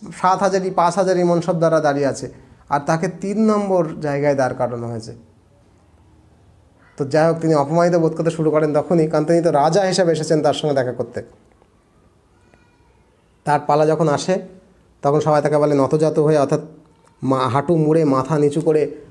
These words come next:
সম্রাট আওরঙ্গজেবকে অভিবাদন করতে। কিন্তু তিনি তো শিবাজি, তিনি তো নায়ক,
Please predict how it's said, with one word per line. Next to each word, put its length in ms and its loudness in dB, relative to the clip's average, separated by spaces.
সম্রাট 400 0
আওরঙ্গজেবকে 640 2
অভিবাদন 460 2
করতে। 300 -4
কিন্তু 1900 -20
তিনি 140 -4
তো 60 0
শিবাজি, 540 0
তিনি 120 2
তো 100 2
নায়ক, 420 2